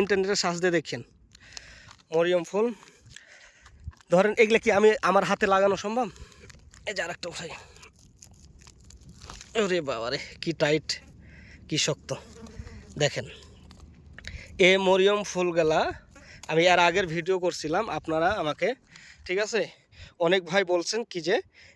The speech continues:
"এ মরিয়ম ফুল এটা আমরা দেখতে পাই না, কোথাও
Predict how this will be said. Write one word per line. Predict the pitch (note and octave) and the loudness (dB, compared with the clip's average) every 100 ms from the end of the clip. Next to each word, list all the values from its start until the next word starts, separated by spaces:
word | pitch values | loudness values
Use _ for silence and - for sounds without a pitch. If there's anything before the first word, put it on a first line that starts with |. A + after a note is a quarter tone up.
| - | -2
"এ | E3 | 0
মরিয়ম | D#3 E3 F3+ G#3 G#3 | 4 4 4 4 2
ফুল | - F3+ C#3 - _ _ - - - - - - - - - - - _ _ | 0 0 0 -12 _ _ -20 -18 -20 -20 -20 -20 -20 -20 -20 -20 -20 _ _
এটা | F#3+ E3+ E3+ E3 D#3+ C#2+ B2+ - - - - - | 0 4 6 4 0 -8 -18 -20 -20 -18 -18 -2
আমরা | F3+ E3+ | 2 4
দেখতে | E3 G#3 G3+ | 4 4 4
পাই | - E3 | 2 4
না, | D#3+ C4 | 4 2
কোথাও | - F3+ - F#3+ | 0 -6 0 0